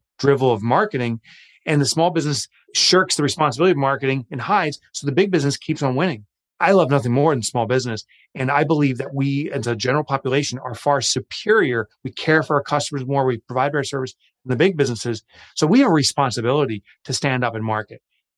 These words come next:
Now, one last caveat. We don't have the big marketing budgets of the big companies, but nor should we, or nor should we approach the same way. Let them run their commercials and their stuff. What we need to do is do much more grassroots type of stuff,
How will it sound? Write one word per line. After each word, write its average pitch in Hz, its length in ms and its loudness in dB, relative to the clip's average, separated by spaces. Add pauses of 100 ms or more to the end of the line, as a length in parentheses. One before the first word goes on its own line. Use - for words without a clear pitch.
(220)
Now, 165 180 -2
one 185 180 4
last 185 200 2
caveat. 117 340 -2 (340)
We 156 160 4
don't 160 360 2
have 139 420 -2
the 127 80 -2
big 123 320 2
marketing 120 440 -4
budgets 107 300 -6
of 101 100 -14
the 107 40 -10
big 107 120 -6
companies, 131 420 -8 (320)
but 196 160 4
nor 202 220 6
should 214 220 0
we, 254 200 0 (160)
or 208 100 -6
nor 240 240 2
should - 180 -10
we 214 80 2
approach 196 300 -2
the 160 60 -6
same 175 180 -2
way. 180 240 -2 (260)
Let 220 140 0
them 254 220 2
run 165 160 0
their 143 120 -2
commercials 123 760 -6
and 120 100 -8
their 113 60 -6
stuff. 110 240 -6 (380)
What 165 140 2
we 202 140 6
need 254 120 6
to 165 40 0
do 143 300 2
is 131 140 -6
do 135 200 0
much 156 180 -2
more 143 220 -2
grassroots 117 720 -6 (300)
type 120 180 -2
of 107 80 -2
stuff, - 320 -4